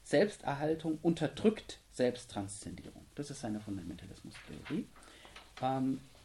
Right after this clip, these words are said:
Zitat, "In the fundamentalist response to the modern, the prophetic transcendent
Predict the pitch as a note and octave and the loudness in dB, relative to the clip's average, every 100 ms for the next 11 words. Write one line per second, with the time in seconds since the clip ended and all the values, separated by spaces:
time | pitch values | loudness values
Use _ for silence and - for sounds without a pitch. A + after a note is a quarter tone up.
0 | - - - - G#2+ D3+ G3+ G#3 - D#3+ | -20 -20 -14 -10 0 4 4 2 2 4
1 | D#3 D#3+ E3 D3+ F3+ F3 D3 - A#2+ A#2+ | 4 6 8 8 6 4 0 -2 -6 -6
2 | - F#3+ F#3+ B2 A2+ - C3+ A2+ B2+ D#3+ | 6 8 10 8 2 -2 0 2 4 4
3 | A2 F2 - - - - - - C3 - | 2 -6 -8 -16 -20 -20 -20 -6 -6 -2
4 | B2 - F#3 F3+ F3 - B2+ A#2 B2 C3 | -4 0 0 0 -6 -4 -4 0 2 4
5 | F3 A#3 | 4 0